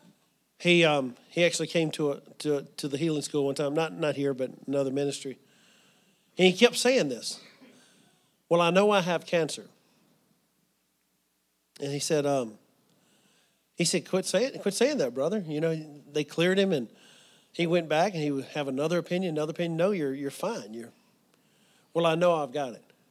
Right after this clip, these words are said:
Kept saying it, saying it. And then one day, guess what happened? He got it. "Well, I told you it was there." No, what happened is he created it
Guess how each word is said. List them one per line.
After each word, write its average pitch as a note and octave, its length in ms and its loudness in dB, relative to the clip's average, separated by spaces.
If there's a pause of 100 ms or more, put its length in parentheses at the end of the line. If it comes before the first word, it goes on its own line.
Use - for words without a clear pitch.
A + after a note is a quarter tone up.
(1500)
Kept G3+ 160 4
saying F#3 240 4
it, E3+ 80 0
saying F#3+ 300 2
it. D3 40 2
And D#3 80 2
then D#3+ 300 2 (280)
one D3 280 -4
day, G3 180 0
guess E3+ 220 -4
what E3+ 100 -2
happened? C3 300 -4 (1800)
He F3 120 0
got F#3 240 4
it. G#2 140 -12 (500)
"Well, G3 180 6
I F3+ 100 6
told G#3 320 6
you D3 100 0
it C3 60 -4
was C3+ 160 -6
there." C#3+ 320 0 (1000)
No, G3+ 260 10
what D3 240 2
happened F#3 280 4
is D#3+ 60 -2
he G3 140 0
created D#3 560 -2
it - 100 -20